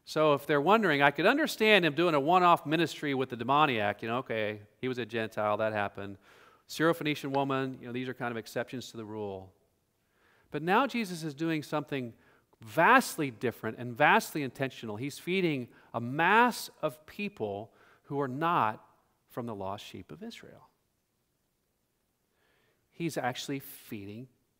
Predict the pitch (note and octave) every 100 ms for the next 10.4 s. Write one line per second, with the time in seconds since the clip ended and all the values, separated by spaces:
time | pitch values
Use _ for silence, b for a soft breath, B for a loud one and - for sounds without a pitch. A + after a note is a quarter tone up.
0 | - - A3 - - - - - - -
1 | _ _ _ _ B2 A2+ F#2+ G2+ F2+ -
2 | G#2+ A2+ _ _ _ _ _ _ _ _
3 | _ b b b b b b - F#3+ F#3
4 | B3 - A#3+ A#3+ F#3+ - - G3+ B3 -
5 | - G#3 G#3 B3 B3+ B3 - - _ _
6 | - F3+ - G#3 A#3 B3 - A#3+ G#3+ A3
7 | B3 E3 - D#3 C#3 - D#3 D3 D#3 B3
8 | C#4 G3+ D3 C3 - D3+ G#3+ B3 A3 F3+
9 | F3 F3+ E3 F#3+ F#3 D#3+ C#3 D#3+ F3 F3
10 | D3 F#3+ E3+